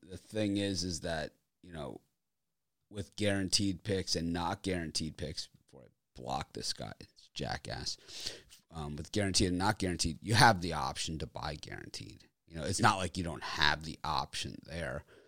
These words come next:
We have, we, unlike some of the other sites out there, we have a non-guaranteed option because there are people that they don't care about the guarantee, you know? So we make it a less expensive package.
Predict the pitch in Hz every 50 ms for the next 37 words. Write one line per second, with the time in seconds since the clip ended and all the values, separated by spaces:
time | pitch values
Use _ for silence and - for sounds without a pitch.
0 | - _ _ - 92 95 110 95 98 85 - _ _ _ _ 92 104 113 113 113
1 | 113 98 - _ _ _ _ _ _ - 104 107 107 101 98 98 - - 101 95
2 | 95 90 92 92 92 92 87 - - - 107 117 120 - - 92 87 85 - -
3 | 80 80 78 76 - - - - - _ _ - 95 101 98 - 120 107 98 98
4 | 95 98 101 98 101 101 98 95 87 98 95 95 92 - - 101 95 101 101 107
5 | 104 - - 92 85 - 95 87 78 85 90 90 - - 104 90 82 92 92 90
6 | 76 - 92 90 87 - - - - - 98 98 92 82 80 69 - - - 80
7 | 76 78 76 73 64 55 55 - - - - - - - _ _ _ _ _ _
8 | _ _ _ _ - 76 76 76 76 73 - - - _ - - 98 98 98 92
9 | 82 92 95 92 82 - 98 82 82 90 90 92 90 80 76 - - 90 - -
10 | - - 78 78 78 - - 90 - - - 127 120 110 104 - - - - -
11 | -